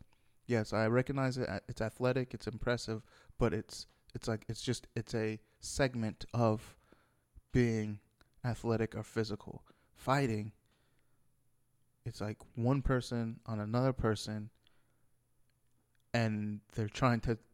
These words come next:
you know, submit the other person to their will or stop the other person from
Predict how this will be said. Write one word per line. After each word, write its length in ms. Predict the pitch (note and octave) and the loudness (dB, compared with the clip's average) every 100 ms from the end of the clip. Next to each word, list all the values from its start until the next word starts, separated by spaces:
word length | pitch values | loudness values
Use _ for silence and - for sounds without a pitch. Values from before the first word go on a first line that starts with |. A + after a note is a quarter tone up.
| _ _ | _ _
you 120 | A#2+ | -4
know, 100 | A2 | -4
submit 560 | G#2 - A2 A2+ A#2 - | -4 -6 -4 0 -2 -2
the 160 | A#2+ A#2 | 0 0
other 180 | A2+ | 0
person 400 | A2+ - A2 A2 G#2 | 0 0 0 -4 -8
to 100 | G#2 | -2
their 180 | G#2+ | 0
will 380 | G#2+ B2+ C3+ C3 | 2 2 2 0
or 300 | - A2 G#2+ - - | -2 -2 -2 -6 -12
stop 380 | - - A#2+ - | -10 -4 -4 -2
the 120 | A#2 | -2
other 140 | G#2 | -2
person 400 | G2+ G2+ - G#2 | -2 -4 -4 -10
from 360 | G#2 - G#2+ G#2 | -10 -8 -6 -8